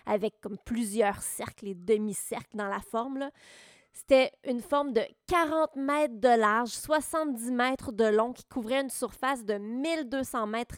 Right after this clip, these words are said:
carrés. Ben, il a fait ça en une heure quarante-cinq avec cinq de ses amis et il y avait zéro expérience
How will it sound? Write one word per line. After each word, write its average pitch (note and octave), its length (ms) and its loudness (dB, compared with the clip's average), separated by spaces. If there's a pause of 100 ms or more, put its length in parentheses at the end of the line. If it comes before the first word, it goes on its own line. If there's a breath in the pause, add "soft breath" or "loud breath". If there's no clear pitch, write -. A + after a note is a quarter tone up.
carrés. A3+ 520 -2 (360 soft breath)
Ben, - 120 4
il A3+ 120 6
a A#3+ 60 4
fait A#3 220 -4
ça D4+ 300 0
en A3 160 2
une D#4+ 360 -2
heure D#4+ 240 2 (160)
quarante-cinq C#4+ 1000 -4 (400 loud breath)
avec A#3 420 2
cinq F4 400 -4
de B3 140 2
ses B3 280 -4
amis A#3 440 -2 (360 soft breath)
et E4+ 200 -2
il C4 80 -6
y C4 40 4
avait B3 380 2
zéro D4+ 640 0
expérience C4+ 880 -4